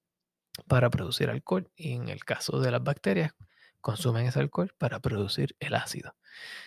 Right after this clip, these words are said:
¿Qué sucede? Que cuando tú cons-, eh, mezclas distintos años o distintos, eh, lotes de esta cerveza,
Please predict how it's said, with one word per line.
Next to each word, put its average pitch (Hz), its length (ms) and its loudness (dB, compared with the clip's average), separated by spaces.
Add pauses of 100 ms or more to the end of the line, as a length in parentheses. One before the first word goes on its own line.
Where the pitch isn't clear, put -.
(320)
¿Qué - 80 -4
sucede? 117 400 4
Que 113 140 -2
cuando 117 240 0
tú 139 160 4
cons-, - 500 2
eh, 113 400 -2 (480)
mezclas - 720 -2 (480)
distintos 127 880 -2
años 135 680 0
o 131 100 -4
distintos, 131 1040 0
eh, 117 360 -2
lotes 151 560 0
de 147 120 -4
esta 135 200 -2
cerveza, 165 600 2